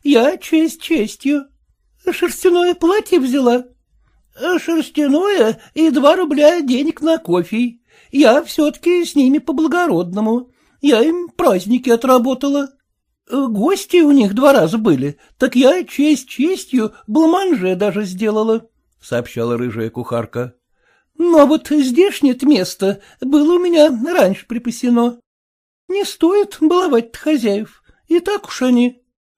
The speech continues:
Ну, а я, девушка, так же думаю с места-то уходить". "Тоже на другое место норовишь?" "Нет, бог с ними, с местами покудова. Думаю, месяц-другой в своём уголке побаловаться".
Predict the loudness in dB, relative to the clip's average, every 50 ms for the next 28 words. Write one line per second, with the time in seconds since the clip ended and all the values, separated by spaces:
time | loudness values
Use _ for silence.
0 | _ _ 0 0 2 4 6 4 4 4 2 0 -2 -2 -2 2 2 4 2 2
1 | 0 -6 -10 -12 -16 -18 -14 -12 -12 -10 -8 -6 -6 -4 -4 -6 -6 -2 0 2
2 | 4 4 4 4 2 -2 -4 -6 -8 -10 -4 -2 0 0 0 -2 -6 -10 -8 -6
3 | -6 -6 -4 -4 -4 -4 -4 -6 -10 -14 -16 -20 -20 _ _ _ _ _ _ _
4 | _ _ _ _ _ _ _ -8 -8 -2 0 2 2 2 0 -2 -2 -2 -2 -2
5 | -2 -2 0 0 0 0 0 0 0 0 0 0 2 2 2 2 2 0 -4 -10
6 | -14 -10 -6 -4 -2 -2 -2 -2 -2 -4 -6 -8 -10 -18 _ _ _ _ _ _
7 | _ _ _ _ _ _ _ -6 -6 -4 -4 -6 -6 -8 -14 _ -20 -20 -20 _
8 | -12 -8 -8 -6 -2 -2 -2 -2 -4 -6 -4 0 2 2 2 2 2 0 0 0
9 | -2 -2 -2 0 2 2 0 0 -2 -4 -4 -4 -6 -4 -4 -4 -4 -6 -8 -10
10 | _ _ _ _ _ _ _ _ _ _ -4 0 2 4 4 4 4 4 4 2
11 | 0 0 0 0 2 2 2 0 -2 -6 -8 -6 -4 -2 -2 -2 0 0 -2 -2
12 | -4 -8 _ -20 _ _ -18 -18 -6 -2 0 2 2 4 2 2 2 0 0 -2
13 | -4 -6 -8 -8 -8 -8 -8 -6 -4 -4 -2 -2 -4 -6 -8 -10 -16 -18 -16 -16
14 | -16